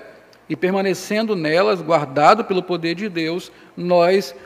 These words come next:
finalmente iremos usufruir da plena salvação das nossas almas. E é a respeito dessa salvação, então, que os profetas,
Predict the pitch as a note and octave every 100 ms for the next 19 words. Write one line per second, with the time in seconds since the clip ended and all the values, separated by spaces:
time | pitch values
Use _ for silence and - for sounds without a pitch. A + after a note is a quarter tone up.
0 | - - A3+ A3+ F3+ F3+ F#3 G#3 G#3 F#3+
1 | F3 F3 F3+ F3+ - - - G#3 A#3 G#3
2 | G3+ G#3+ F3+ E3+ G3 F#3 F3 - F3 F3+
3 | G#3 G3 F#3 F3 E3+ E3 - - D3+ E3
4 | E3+ - - - D3 C#3+ D3+ D3 D#3+ C#3
5 | A#2+ G#2 G#2+ - - _ _ _ _ -
6 | F#3 F3+ F3+ G3 - E3 E3 - E3 D#3+
7 | F3 - D#3 D#3+ D#3 C#3+ C#3 C#3+ C#3 -
8 | C3 - F3 G#3+ A3 G#3 -